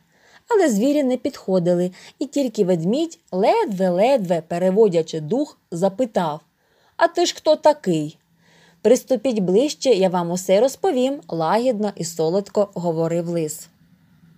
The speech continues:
Звірі трохи наблизилися до нього, але зовсім близько не наважилися. «Слухайте, любі мої», — говорив лис Микита, —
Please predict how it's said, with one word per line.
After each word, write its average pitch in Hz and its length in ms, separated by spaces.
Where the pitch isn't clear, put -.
Звірі 285 460
трохи 285 420
наблизилися 220 840
до 277 140
нього, 165 480
але 160 240
зовсім 160 380
близько 196 480
не 415 160
наважилися. 160 840
«Слухайте, 220 580
любі 214 280
мої», — 233 340
говорив 185 480
лис 226 220
Микита, — 180 560